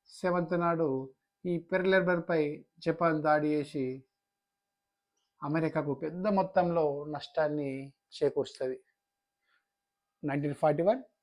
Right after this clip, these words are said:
డిసెంబర్ సెవెంత్ నాడు పెరల్ హెల్బర్పై జపాన్ సైన్యం దాడి చేసి పెద్ద మొత్తంలో అమెరికా నష్టాన్ని చేకూరుస్తుంది. కాబట్టి as usual-గా అమెరికా వాళ్ళు ఈ మిత్రరాజ్య కూటమి తరపున ఎంట్రీ ఇస్తారు. అమెరికా ఎంట్రీ ఇస్తున్న సందర్భంలోనే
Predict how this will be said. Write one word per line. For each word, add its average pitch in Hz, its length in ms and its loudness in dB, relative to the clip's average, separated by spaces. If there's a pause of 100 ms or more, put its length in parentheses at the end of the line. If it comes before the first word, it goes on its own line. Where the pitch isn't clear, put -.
(240)
డిసెంబర్ 151 380 -2
సెవెంత్ 147 380 -4
నాడు 139 460 0
పెరల్ 147 220 0
హెల్బర్పై 143 580 -2 (400)
జపాన్ 151 380 0
సైన్యం 147 400 -2
దాడి 131 220 2 (100)
చేసి 135 460 -8
పెద్ద 180 240 -2
మొత్తంలో 202 420 4
అమెరికా 151 300 0
నష్టాన్ని 135 480 -8
చేకూరుస్తుంది. 135 380 -8
కాబట్టి 123 460 -10 (560)
as 180 80 2
usual-గా 170 540 2
అమెరికా 143 340 -2
వాళ్ళు 175 400 -4 (320)
ఈ 214 120 4
మిత్రరాజ్య 190 560 4
కూటమి 160 380 -4
తరపున 143 540 -6 (140)
ఎంట్రీ 156 320 -2
ఇస్తారు. 156 260 -6
అమెరికా 180 360 0
ఎంట్రీ 175 420 0
ఇస్తున్న 160 300 -8
సందర్భంలోనే 151 720 -4